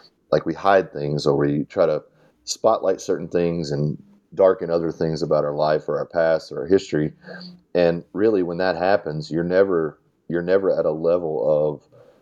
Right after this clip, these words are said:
"This is who I am and this is who I get to be." It's like you're always one step behind the curtain,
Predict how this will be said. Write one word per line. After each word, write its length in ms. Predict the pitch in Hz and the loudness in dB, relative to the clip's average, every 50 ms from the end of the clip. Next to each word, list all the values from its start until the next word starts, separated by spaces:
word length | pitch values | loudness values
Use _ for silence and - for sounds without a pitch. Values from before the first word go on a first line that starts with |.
| _ _ _ _ _ _ _ _ _ _ | _ _ _ _ _ _ _ _ _ _
"This 240 | - 95 95 - - | 2 2 2 4 0
is 120 | 85 - - | -4 -4 -4
who 200 | 101 92 87 82 | 0 2 2 4
I 100 | 80 80 | 2 2
am 300 | 80 82 87 87 82 80 | 0 0 0 0 -2 -2
and 180 | 76 78 85 | -2 -2 -2
this 140 | 87 85 - | -2 -2 -2
is 100 | 78 - | -4 -2
who 140 | - 90 80 | 2 2 2
I 80 | 76 | 2
get 240 | - - 87 82 - | 0 -2 -6 -6 -6
to 80 | - 85 | -8 -8
be." 440 | 69 69 80 82 80 69 - - _ _ - - - _ _ | -2 0 2 2 2 0 -4 -8 _ _ -20 -20 -20 _ _
It's 220 | - 82 - - | -4 -4 0 4
like 220 | 92 87 82 - - | 4 4 4 2 -2
you're 120 | 85 71 | -4 -2
always 600 | 64 82 92 98 101 98 98 95 92 90 82 80 | 2 2 4 4 4 2 0 0 -2 -6 -8 -8
one 280 | 78 80 95 101 101 95 | -2 2 2 2 2 2
step 300 | - - - 95 87 - | -2 2 2 4 4 2
behind 340 | 82 - 87 85 85 85 78 | -2 -2 0 0 0 0 0
the 80 | 76 | -4
curtain, 460 | - - 95 92 80 - 71 73 69 | -2 2 4 4 4 2 -2 -8 -12